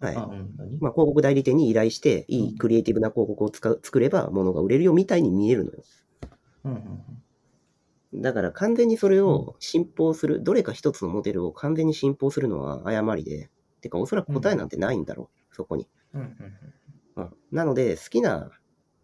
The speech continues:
Speaker 1: もう最初は多分ね、直感的、まあ、に決めないと、エイヤーで多分決めないと無理なんだろうけど、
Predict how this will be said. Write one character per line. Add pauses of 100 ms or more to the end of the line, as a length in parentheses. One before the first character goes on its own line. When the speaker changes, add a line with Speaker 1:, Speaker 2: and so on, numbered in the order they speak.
(360)
Speaker 1:
も
う
最
初
は
多
分
ね、
直
感
的、 (380)
ま
あ、 (1200)
に
決
め
な
い
と、 (580)
エ
イ
ヤ
ー
で
多
分
決
め
な
い
と
無
理
な
ん
だ
ろ
う
け
ど、